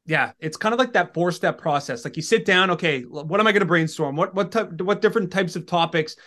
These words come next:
are going to be captivating for the audience, or what can I make content out of?" And then you sit down and you film it. And then you sit down and you edit it, which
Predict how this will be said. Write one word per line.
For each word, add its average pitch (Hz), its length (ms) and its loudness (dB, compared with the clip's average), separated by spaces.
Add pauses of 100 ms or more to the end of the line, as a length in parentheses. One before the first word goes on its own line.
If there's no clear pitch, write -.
(220)
are - 80 -6
going 190 240 2
to 170 60 0
be 170 260 -2
captivating 170 500 -2
for 160 140 -4
the 156 80 0
audience, 151 240 2
or 151 40 -2
what 190 200 -2
can 196 100 -2
I - 20 0
make 175 200 2
content 165 340 -2
out 143 120 -2
of?" 117 80 -6
And - 60 -20 (280)
then 170 120 -4
you 220 80 -2
sit 226 140 -4
down 214 120 2
and 196 100 0
you 175 40 0
film 180 300 0
it. - 100 -12 (380)
And 120 60 -12
then 147 100 -2
you 180 60 2
sit 180 180 0
down 196 160 2
and 185 100 0
you 165 60 0
edit 165 220 2
it, 123 180 -8
which 170 320 -2